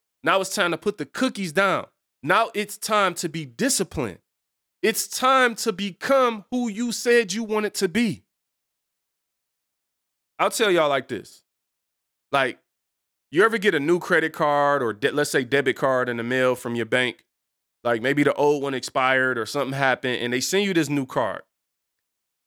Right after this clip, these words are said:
Every new card has a sticker over it with a phone number, and it usually come glued to a one, one sheet of paper, and it's literally telling you,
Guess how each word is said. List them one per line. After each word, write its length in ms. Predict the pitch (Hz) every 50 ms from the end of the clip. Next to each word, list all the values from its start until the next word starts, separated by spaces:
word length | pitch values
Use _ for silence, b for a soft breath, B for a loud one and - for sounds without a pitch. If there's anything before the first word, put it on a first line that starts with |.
| _ _ -
Every 400 | 180 208 226 240 220 240 262 247
new 260 | 233 226 233 233 220
card 580 | - - - 233 208 180 139 110 92 87 - _ _ _ _ _ _ _ _ _ -
has 240 | 170 160 147 139 123
a 80 | 131
sticker 600 | - - - - - - 262 - - 175 151 -
over 320 | - 127 120 107 107 110 110
it 120 | 107 - _ _ _ _ _ _ _ _ _ _ -
with 120 | - 135 127
a 60 | 120
phone 460 | - _ - 214 254 277 269 247 226
number, 420 | 208 185 156 139 139 131 160 - _ _ _ _ _ _ _ -
and 120 | - 156 160
it 80 | 156
usually 340 | 156 185 233 254 226 202 226
come 300 | 190 - 240 208 185 165
glued 460 | 143 143 170 208 247 269 262 262 262 -
to 280 | - 254 233 220 202
a 40 | 175
one, 340 | 156 156 185 214 233 240 220 _ _ _
one 240 | 139 147 180 214 233
sheet 240 | 226 - 240 240 240
of 80 | 233
paper, 520 | 233 - 208 170 143 - 147 139 143 151 _ _ _ _ _ _ _ _ _ -
and 140 | 170 180 175
it's 180 | 170 135 131
literally 480 | 151 160 190 233 269 285 277 262 269 254
telling 380 | 262 - 254 247 220 196 175 156
you, 260 | 143 135 123 127